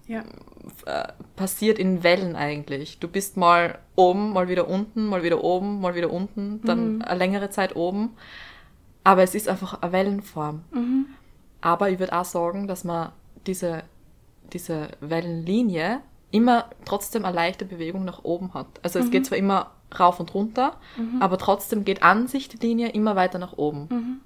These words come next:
Speaker 2: Das heißt, man entwickelt sie eigentlich immer weiter. Es wird einem immer mehr bewusst. Aber es heißt, das heißt halt nicht, dass du nie wieder mit alten Situationen konfrontiert wirst.
Speaker 1: Absolut.
Speaker 2: Im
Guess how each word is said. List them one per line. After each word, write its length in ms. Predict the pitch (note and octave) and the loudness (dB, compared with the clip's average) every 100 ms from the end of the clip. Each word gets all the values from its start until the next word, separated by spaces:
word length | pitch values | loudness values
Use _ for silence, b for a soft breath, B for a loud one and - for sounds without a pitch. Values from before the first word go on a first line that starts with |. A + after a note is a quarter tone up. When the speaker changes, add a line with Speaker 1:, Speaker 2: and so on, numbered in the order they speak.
| - | -12
Speaker 2:
Das 120 | F3+ | -2
heißt, 160 | F3+ F3+ | -2 0
man 100 | F#3 | -2
entwickelt 360 | F#3 G3+ G3+ - | 0 -2 -2 -6
sie 100 | - | -4
eigentlich 240 | E3+ F3+ | -4 -6
immer 200 | F3+ F3 | -4 0
weiter. 580 | E3+ E3+ E3+ G3+ G#3+ - - B B B | 2 2 0 0 -2 -4 -18 B B B
Es 140 | F#3 | 2
wird 100 | G3 | 2
einem 100 | F#3+ | 2
immer 200 | F3+ G3+ | 2 2
mehr 160 | F#3+ F3 | 4 2
bewusst. 680 | E3+ D#3+ F#3 - - - - B B B - | 0 -2 -6 -8 -10 -14 -20 B B B 4
Aber 340 | F3 F3+ G3+ | 6 8 4
es 160 | F#3 - | 0 -2
heißt, 260 | F3 - - | -2 -2 -10
das 120 | F#3 F#3+ | -6 -4
heißt 200 | F#3 F#3+ | -4 -6
halt 100 | F#3 | -2
nicht, 280 | F3 F#3 F#3+ | -2 -2 -4
dass 160 | - | -8
du 240 | - F3+ F3 | -4 -4 -2
nie 260 | F#3 G3+ G3 | 0 0 0
wieder 180 | G3 F3+ | -2 -2
mit 320 | F3 - - | -6 -6 0
alten 220 | E3+ E3+ | 0 0
Situationen 540 | F#3 F#3 E3+ - G#3 G#3 | -8 -6 -6 -2 -2 -2
konfrontiert 600 | D3+ D3 D3+ C#3+ D3 - | -4 -8 -8 -8 -10 -8
wirst. 280 | D3+ - - - | -12 -12 -12 -10
Speaker 1:
Absolut. 560 | A3+ - A3 A3+ A3+ | -8 -8 -8 -8 -4
Speaker 2:
Im 260 | F#3 F3 | -2 -2